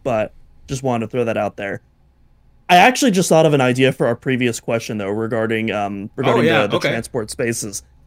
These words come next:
Speaker 1: How about, how about this? So, you know the tram stations that are in Metroid Dread? Well, those all, those all go,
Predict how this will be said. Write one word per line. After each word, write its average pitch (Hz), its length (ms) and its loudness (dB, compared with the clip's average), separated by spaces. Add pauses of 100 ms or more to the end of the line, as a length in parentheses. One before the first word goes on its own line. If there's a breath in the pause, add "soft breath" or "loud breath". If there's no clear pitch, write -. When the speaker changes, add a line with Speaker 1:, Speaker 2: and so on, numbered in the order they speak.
(720 loud breath)
Speaker 1:
How 233 160 4
about, 415 260 4
how - 140 2
about 320 260 4
this? 110 400 0 (180)
So, - 180 4
you 208 140 6
know 285 100 6
the 311 100 0
tram 156 320 2
stations 139 500 0
that 127 100 0
are 117 140 0
in 110 240 -2
Metroid 120 440 -2
Dread? 107 360 -6
Well, 127 140 2
those 220 340 4
all, 196 320 4
those 202 260 4
all 233 180 4
go, 147 300 2